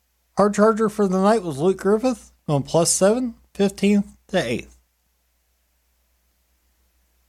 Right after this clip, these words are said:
Great Lakes Super Sprints moved on the next night, August nineteenth, to Butler. That night it was J J Hickle picking up the win, Boston Mead in second,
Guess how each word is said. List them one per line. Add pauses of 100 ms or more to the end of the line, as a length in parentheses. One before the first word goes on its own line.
(1000)
Great
Lakes
Super
Sprints
moved
on
the
next
night, (160)
August
nineteenth,
to
Butler. (1500)
That
night
it
was
J
J
Hickle
picking
up
the
win, (840)
Boston
Mead
in
second,